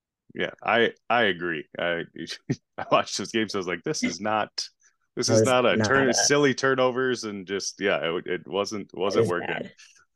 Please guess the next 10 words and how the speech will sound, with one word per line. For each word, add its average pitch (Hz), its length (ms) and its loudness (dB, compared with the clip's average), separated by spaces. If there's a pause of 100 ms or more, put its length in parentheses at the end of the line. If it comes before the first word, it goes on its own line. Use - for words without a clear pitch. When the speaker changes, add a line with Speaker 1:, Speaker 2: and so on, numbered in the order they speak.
(260)
Speaker 2:
bad. 127 420 8
Speaker 1:
Um, 101 160 0
Speaker 2:
Yeah. 80 60 -8 (460)
Speaker 1:
so 127 500 4 (920)
getting 135 220 0
geared 135 220 0
up 135 160 2
for 139 100 -4
the 120 80 0
weekend, 113 640 -2